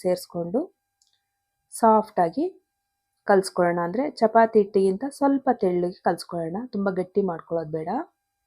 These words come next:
ಸಾಫ್ಟ್ ಆಗಿ ಕಲ್ಸ್ಕೊತಾ ಇದ್ದೀನಿ ನೋಡಿ. ನೀರನ್ನ ಒಂದೇ ಸರಿ ಸೇರ್ಸೋದು ಬೇಡ, ಸ್ವಲ್ಪ ಸ್ವಲ್ಪನೇ ನೋಡ್ಕೊಂಡು ನೀರು ಸೇರಿಸ್ಕೊಂಡು ಈ ರೀತಿಯಾಗಿ ಕಲ್ಸ್ಕೊಳ್ಳೋಣ.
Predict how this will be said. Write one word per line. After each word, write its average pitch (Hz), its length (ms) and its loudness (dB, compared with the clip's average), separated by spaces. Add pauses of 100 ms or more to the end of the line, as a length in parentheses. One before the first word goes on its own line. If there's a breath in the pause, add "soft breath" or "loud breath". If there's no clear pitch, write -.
(1700)
ಸಾಫ್ಟ್ 196 380 0
ಆಗಿ 180 180 2
ಕಲ್ಸ್ಕೊತಾ 165 520 -2
ಇದ್ದೀನಿ 160 220 -2
ನೋಡಿ. 180 180 2
ನೀರನ್ನ 220 440 8 (160)
ಒಂದೇ 196 200 6
ಸರಿ 185 240 -2
ಸೇರ್ಸೋದು 175 440 -4
ಬೇಡ, 175 240 0
ಸ್ವಲ್ಪ 214 260 4
ಸ್ವಲ್ಪನೇ 202 380 0
ನೋಡ್ಕೊಂಡು 180 560 -4
ನೀರು 196 320 0
ಸೇರಿಸ್ಕೊಂಡು 170 540 -4
ಈ 220 100 2
ರೀತಿಯಾಗಿ 170 480 -4
ಕಲ್ಸ್ಕೊಳ್ಳೋಣ. 170 560 -6